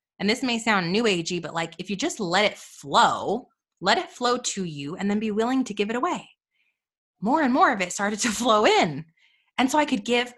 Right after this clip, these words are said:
more and more away. And it was like this beautiful transaction of watching God work through me so that I could be this vessel for just giving more. Give more money, give more tithe,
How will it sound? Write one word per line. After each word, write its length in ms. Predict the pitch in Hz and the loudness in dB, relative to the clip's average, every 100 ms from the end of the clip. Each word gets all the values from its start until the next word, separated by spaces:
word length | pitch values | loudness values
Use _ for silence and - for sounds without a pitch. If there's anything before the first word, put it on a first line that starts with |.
| _ | _
more 320 | 165 170 180 | 0 4 6
and 100 | 175 | 6
more 220 | 240 277 302 | 6 6 6
away. 560 | 349 440 339 185 - - | 4 2 0 -4 -4 0
And 80 | |
it 80 | 220 | 0
was 120 | - | 0
like 180 | 233 226 | -2 -2
this 160 | 214 208 165 - | -4 -6 -12 -12
beautiful 580 | 208 233 277 302 269 233 | -8 -6 -4 -6 -6 -8
transaction 960 | - 208 190 175 165 190 - 190 165 | -6 -4 -4 -6 -6 -6 -6 -8 -8
of 120 | 170 165 | -10 -12
watching 540 | 165 175 226 - 240 | -4 -2 -2 -4 -6
God 340 | 196 170 156 151 | -4 -4 -6 -4
work 320 | 156 143 - - _ _ _ _ _ - - | -4 -4 -8 -20 _ _ _ _ _ -20 -8
through 220 | 262 339 | -2 0
me 260 | 233 180 175 | 0 -2 -6
so 140 | 190 | -6
that 140 | 175 170 | -6 -2
I 120 | 208 | -2
could 240 | 220 180 | -2 -6
be 420 | 175 165 156 170 _ _ _ | -10 -10 -10 -12 _ _ _
this 200 | 196 175 | -6 -4
vessel 520 | 180 247 359 - 170 | 0 2 2 0 -2
for 180 | 165 180 - | -2 -8 -8
just 200 | - - _ - | -12 -14 _ -4
giving 340 | 302 262 202 | -4 -2 -2
more. 480 | 170 180 190 - - - | -2 -2 -4 -6 -12 -6
Give 220 | 370 403 | -4 -2
more 200 | 285 269 | -2 0
money, 320 | 226 196 151 135 | 0 -2 -4 -4
give 160 | 330 | -4
more 200 | 311 240 196 | 0 -2 -2
tithe, 340 | - 131 143 | -2 -4 -6